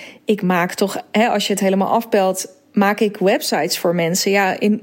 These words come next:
in hoeverre, dat is toch niet echt een transformatie? Ehm, ja, en dus gecombineerd met, ja, en, en is het nou echt, ik vind het hartstikke leuk en ik ben er ook goed in, maar is het echt mijn purpose? En, eh, ik vond dit een mega goede vraag, want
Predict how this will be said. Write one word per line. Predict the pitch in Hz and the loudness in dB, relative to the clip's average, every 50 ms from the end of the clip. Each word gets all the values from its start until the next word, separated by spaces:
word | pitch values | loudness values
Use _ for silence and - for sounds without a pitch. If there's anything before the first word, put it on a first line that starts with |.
| - | -2
in | - 214 214 | 0 2 4
hoeverre, | 220 247 240 - - 240 233 220 220 220 - - - - - _ _ | 4 2 2 2 2 2 2 2 0 -2 -2 -6 -14 -20 -20 _ _
dat | - 208 202 | -4 0 0
is | 240 240 - | 0 0 0
toch | 269 226 | 0 2
niet | 240 240 233 | 2 2 2
echt | - 214 - | 0 -2 0
een | - 208 | 0 -2
transformatie? | 202 - 202 202 196 - - 190 190 208 226 214 - - - 160 - - - - - - - - - - - - - - - - - _ | 0 0 0 0 0 -2 0 0 2 2 2 0 -2 -4 -4 -4 -4 -4 -6 -8 -18 -20 -20 -20 -18 -18 -18 -18 -16 -18 -18 -20 -8 _
Ehm, | - 214 214 208 208 202 202 208 208 208 208 208 208 214 208 - - - _ _ _ _ | 0 0 2 2 2 0 0 2 2 2 2 2 0 -2 -4 -8 -14 -20 _ _ _ _
ja, | - 220 196 - | -2 -2 -2 0
en | - 220 254 277 | 0 0 0 2
dus | 285 269 - | 0 -2 -2
gecombineerd | - 247 233 - 240 226 226 226 220 220 226 226 226 | -2 -4 0 2 2 4 4 2 2 2 0 0 0
met, | 220 208 202 | 0 0 0
ja, | 226 214 190 | 0 -2 0
en, | - - 247 247 240 240 - | 0 0 0 0 0 -2 0
en | - 240 240 - | 0 0 0 2
is | - 247 269 - | 2 0 2 2
het | 285 269 269 | 0 0 0
nou | 233 214 - | 0 0 0
echt, | 214 220 214 - | -2 -2 -2 -2
ik | 220 190 - | -4 -4 0
vind | - 247 233 | 0 0 0
het | 233 | 2
hartstikke | 226 233 247 247 - 247 240 - 196 | 0 0 0 0 -2 -2 0 0 0
leuk | 196 226 269 277 240 214 226 226 - | 2 2 2 2 0 0 -2 -2 -2
en | 214 | -2
ik | 220 202 | 0 0
ben | 220 214 | 2 0
er | 214 120 | 2 2
ook | 180 202 196 - | 0 0 -2 -2
goed | - - 294 302 294 - | 0 2 2 2 2 0
in, | 202 185 190 214 233 262 - - - - - - - _ | 0 0 2 0 0 -2 -4 -12 -16 -16 -16 -18 -4 _
maar | - 208 | 0 2
is | - - 240 233 | 2 2 2 0
het | 233 233 | 0 0
echt | - 196 214 214 - | 0 -2 -2 0 -2
mijn | 202 180 190 | -2 -2 0
purpose? | - 208 196 185 180 - 190 196 190 - - - - _ _ _ _ _ - - - - - - - _ | 2 2 2 2 0 -2 -4 -4 -4 -6 -8 -10 -12 _ _ _ _ _ -14 -14 -12 -12 -16 -18 -4 _
En, | 220 233 240 240 240 - - - - _ | 0 0 0 -2 -4 -6 -14 -20 -8 _
eh, | - 214 214 | 0 0 2
ik | 214 214 - | 0 -2 0
vond | - 254 247 | 0 2 2
dit | 240 240 - | 2 2 0
een | 214 196 196 196 202 208 | 0 2 2 2 2 4
mega | 214 240 269 320 349 349 - 285 254 | 4 2 2 2 0 -2 0 0 -2
goede | 233 247 - 226 214 202 | 0 0 0 2 2 0
vraag, | 202 - 196 196 202 233 269 269 - | 0 0 0 2 2 0 -2 -4 -2
want | - 226 220 214 220 - - - | 0 0 0 2 0 -4 -6 -10